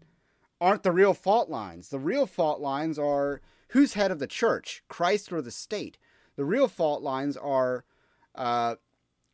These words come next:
critical race theory in the, is it compatible with the gospel or not? The real fault lines are, uh, what is a sin and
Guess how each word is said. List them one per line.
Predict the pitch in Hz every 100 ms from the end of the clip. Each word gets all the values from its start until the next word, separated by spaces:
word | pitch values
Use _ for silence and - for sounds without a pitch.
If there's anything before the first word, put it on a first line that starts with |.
| -
critical | - 226 226 190
race | 160 180 233 -
theory | 170 147 147
in | 143 165
the, | 165 -
is | 180 165
it | 180
compatible | - 160 160 165 175 160 156
with |
the | -
gospel | 123 151 208 - 139
or | 117 98
not? | 95 87 78
The | 135
real | 147 240 226
fault | - 190 190
lines | 147 160 151 147 -
are, | 151 147 139 135 131 _ _ _ _ _ _
uh, | - 135 127 123 - _ _ _ _
what | 131 127 135 175 202 _ _ _ _ _ _ _ _ -
is | 190 156
a | 156 131
sin | - - - 220 170 139 135 143 - _ _ _ _ _ _ _ _ _ -
and | 147 147 143 143 139 139 -